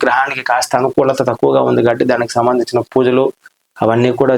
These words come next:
చేసుకుంటే ఈ సంవత్సరం అంతా కూడా వీరికి మంచి జరుగుతుందని చెప్పి గురువారము, ఆ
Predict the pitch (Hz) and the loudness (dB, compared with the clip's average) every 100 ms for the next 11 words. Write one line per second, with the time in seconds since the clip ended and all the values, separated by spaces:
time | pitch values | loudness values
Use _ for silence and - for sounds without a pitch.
0 | 120 110 - 123 117 117 123 113 117 123 | 0 -2 -2 0 2 0 0 0 0 0
1 | 123 123 127 127 131 131 123 131 113 113 | 0 0 0 0 2 2 0 0 0 0
2 | 131 127 120 117 123 120 117 - - 135 | -2 0 0 0 0 0 -2 -4 -6 -4
3 | 127 123 120 117 117 135 - _ _ _ | 0 2 2 0 0 0 -2 _ _ _
4 | - | -6